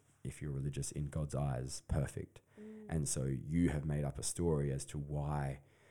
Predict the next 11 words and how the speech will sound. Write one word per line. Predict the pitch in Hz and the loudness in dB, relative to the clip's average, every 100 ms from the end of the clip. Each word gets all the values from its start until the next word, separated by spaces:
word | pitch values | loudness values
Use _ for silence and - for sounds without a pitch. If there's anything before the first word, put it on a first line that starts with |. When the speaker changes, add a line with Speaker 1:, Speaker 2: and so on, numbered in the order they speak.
| - | -4
Speaker 1:
like, | 80 98 | 2 4
in | 95 | 6
that | - | 4
moment, | 73 76 87 139 - - - - - - | 2 2 4 2 0 -16 -20 -20 -14 -4
witnessing | 82 80 - 80 | -2 0 0 2
my | 71 | 2
partner | 71 73 73 90 | 2 2 4 4
have | 104 82 | 4 2
sex | 64 - | 0 -2
with | 67 | 0
someone, | 76 76 90 151 | 2 4 6 6